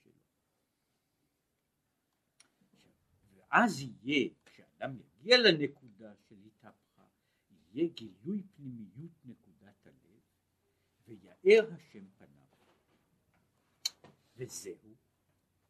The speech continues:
ואוזניך תשמענה דבר מאחריך. לאמור, זה הדרך תלכו בו, כי תאמינו וכי תשמאלו. שמבחינת אחוריים דקדושה,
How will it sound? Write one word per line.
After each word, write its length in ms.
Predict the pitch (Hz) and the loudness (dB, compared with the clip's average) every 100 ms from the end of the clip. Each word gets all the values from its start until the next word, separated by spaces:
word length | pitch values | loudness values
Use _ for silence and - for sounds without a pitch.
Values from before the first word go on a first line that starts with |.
| _ 107 | _ -18
ואוזניך 960 | 139 - 135 - 113 131 214 220 180 147 - | -18 -14 -16 -16 -14 -4 -4 -4 -10 -16 -18
תשמענה 720 | 117 - - 123 147 151 123 | -20 -20 -20 -14 -14 -14 -18
דבר 420 | 98 90 107 127 | -18 -10 -4 -4
מאחריך. 760 | 117 87 90 - 82 87 _ _ _ _ _ _ _ _ _ _ _ _ | -6 -18 -20 -20 -20 -20 _ _ _ _ _ _ _ _ _ _ _ _
לאמור, 460 | 101 92 85 120 175 _ _ | -20 -20 -20 -20 -20 _ _
זה 220 | - 190 208 | -2 0 0
הדרך 420 | 156 113 117 110 _ | -2 -4 -20 -20 _
תלכו 380 | _ - _ 113 107 | _ -20 _ -20 -20
בו, 100 | 98 _ | -20 _
כי 100 | 135 | -20
תאמינו 640 | - 98 87 123 160 135 | -20 -20 -20 -20 -18 -18
וכי 220 | 110 - 104 _ | -20 -20 -20 _
תשמאלו. 560 | 92 _ 90 82 82 _ _ _ _ _ _ _ _ - - _ _ _ _ _ - | _ _ -20 -20 -20 _ _ _ _ _ _ _ _ -20 -20 _ _ _ _ _ -8
שמבחינת 1120 | - 110 104 101 - - - 95 113 196 - | -6 -6 -10 -20 -20 -20 -20 -12 -8 -4 -2
אחוריים 680 | 190 - 113 90 120 170 185 131 | -2 -4 -20 -14 -10 -8 -10 -16
דקדושה, 680 | 110 - 104 92 - - | -20 -20 -20 -20 -20 -20